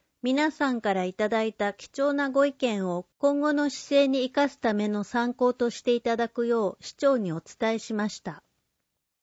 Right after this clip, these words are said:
今後も皆さんの声にしっかりと耳を傾け、市政運営に反映していただけるよう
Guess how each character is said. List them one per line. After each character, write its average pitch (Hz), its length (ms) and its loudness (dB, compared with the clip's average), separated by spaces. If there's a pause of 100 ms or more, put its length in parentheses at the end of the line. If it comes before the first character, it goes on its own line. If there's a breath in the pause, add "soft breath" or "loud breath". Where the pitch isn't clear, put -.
今 311 260 0
後 311 100 2
も 302 160 2
皆 277 300 2
さ 277 180 0
ん 233 80 2
の 208 100 0
声 233 280 0
に 190 180 -4
し - 180 -6
っ 220 40 -14
か 294 240 0
り 262 80 -2
と 202 160 0
耳 196 340 0
を 214 100 -2
傾 214 460 -4
け、 185 300 -2 (340 soft breath)
市 - 140 -8
政 302 440 2
運 302 160 0
営 214 180 0
に 185 120 -2
反 240 320 -2
映 269 180 0
し - 120 -14
て 262 100 0
い 247 100 0
た 247 140 0
だ 247 140 0
け 247 160 0
る 247 120 0
よ 233 240 2
う - 40 -12